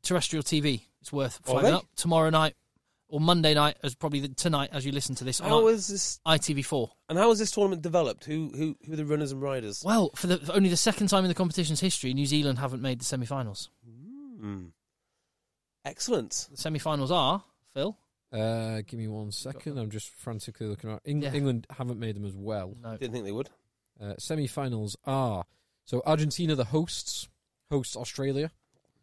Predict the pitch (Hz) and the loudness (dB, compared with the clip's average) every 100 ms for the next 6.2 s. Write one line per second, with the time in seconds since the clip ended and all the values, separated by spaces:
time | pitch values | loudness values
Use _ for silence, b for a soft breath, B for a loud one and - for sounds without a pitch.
0 | 147 151 247 101 _ - 123 131 131 120 | -4 -2 -2 -4 _ -6 -4 0 0 0
1 | 107 120 - 131 117 110 117 107 107 104 | -2 -4 -2 -2 0 -2 -2 -2 -2 -4
2 | - 117 - 101 98 101 - 110 101 95 | -6 -8 -6 -6 -4 -6 -8 -6 -6 -8
3 | 101 98 98 95 101 - 107 95 95 98 | -8 -8 -10 -10 -10 -8 -10 -10 -10 -10
4 | 98 95 92 95 95 95 - - - - | -10 -10 -10 -12 -12 -12 -12 -12 -12 -14
5 | 90 92 92 - 92 90 - 98 90 90 | -10 -8 -10 -12 -14 -14 -16 -18 -16 -16
6 | 92 117 | -14 -14